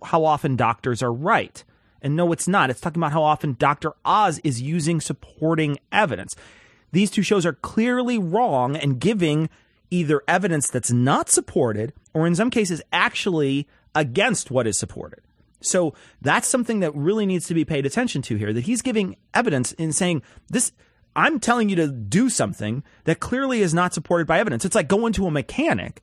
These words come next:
with a car that's overheating and you say, and thirty-nine percent of the time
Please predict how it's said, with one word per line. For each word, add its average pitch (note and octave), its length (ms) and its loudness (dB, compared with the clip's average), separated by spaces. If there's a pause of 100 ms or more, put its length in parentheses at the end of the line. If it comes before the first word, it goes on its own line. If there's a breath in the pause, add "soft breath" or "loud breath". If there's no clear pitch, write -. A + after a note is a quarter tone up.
with C3 160 2
a C3 80 -2
car B2+ 520 0 (400 soft breath)
that's D#3 200 0
overheating F#3+ 520 0
and C#3+ 80 -4
you D3 60 -2
say, E3 340 -2
and D3+ 200 -2
thirty-nine B3+ 300 2
percent A3+ 260 -2
of G3+ 80 -2
the G3 40 -2
time B3+ 400 0